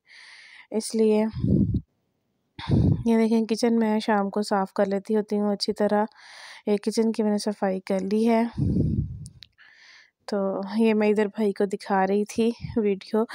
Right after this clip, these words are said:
मैंने कहा, "हमने अम्मी के घर आज मकई की रोटी बना के खाई है।" तो वो कह रहा था कि, "बस मैं भी जा रहा हूँ, अभी मैं भी जाके मकई की रोटी खाऊँगा।" वो भी मकई की रोटी का बहुत शौकीन है,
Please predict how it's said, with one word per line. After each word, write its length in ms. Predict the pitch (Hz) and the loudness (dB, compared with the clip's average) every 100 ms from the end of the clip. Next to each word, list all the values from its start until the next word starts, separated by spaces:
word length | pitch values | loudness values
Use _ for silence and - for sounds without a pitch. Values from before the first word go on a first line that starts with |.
| 330 - - 226 | -14 -16 -10 -4
मैंने 200 | 202 202 | -2 0
कहा, 120 | 214 | 2
"हमने 600 | 220 202 196 196 196 196 | 2 0 0 0 2 0
अम्मी 280 | 196 202 202 | 0 -2 -4
के 160 | - | -6
घर 260 | 208 226 214 | -4 -2 0
आज 380 | 202 196 - 208 - - - 208 | -2 -4 -4 -6 -4 -4 -4 -6
मकई 340 | 202 202 196 | -8 -4 -4
की 120 | - | -4
रोटी 280 | - 196 208 | -8 -4 -4
बना 260 | 208 220 220 | -2 -2 -2
के 120 | 220 | -2
खाई 300 | 240 220 208 | 0 0 2
है।" 140 | 208 - - - - - - | -2 -4 -20 -20 -20 -20 -12
तो 100 | - | -6
वो 140 | 208 208 | -2 -2
कह 200 | 202 190 | 0 2
रहा 120 | 196 | 0
था 140 | 190 | -2
कि, 140 | 208 214 | -4 -2
"बस 200 | 208 - | -2 -4
मैं 180 | 202 196 | -6 -4
भी 120 | 190 | -2
जा 240 | 214 202 196 | -2 0 0
रहा 120 | 202 | 0
हूँ, 160 | 208 208 | 0 -2
अभी 200 | 196 208 | -2 -4
मैं 200 | 196 190 | -4 -4
भी 100 | 202 | -4
जाके 320 | 190 185 196 | -6 -8 -12
मकई 340 | 196 - 214 | -10 0 0
की 140 | 196 202 | 0 -4
रोटी 280 | 196 190 | -4 -4
खाऊँगा।" 420 | 196 214 202 208 214 | -2 -2 -2 -2 -2
वो 140 | 208 | -2
भी 140 | 196 | -4
मकई 360 | 214 214 202 190 | -4 -2 -2 -2
की 100 | 202 | -4
रोटी 300 | 190 185 190 | -8 -8 -6
का 140 | 202 | -2
बहुत 220 | 190 190 - | -2 -2 -2
शौकीन 420 | 226 - 214 | -6 -4 -4
है, 100 | 208 | -4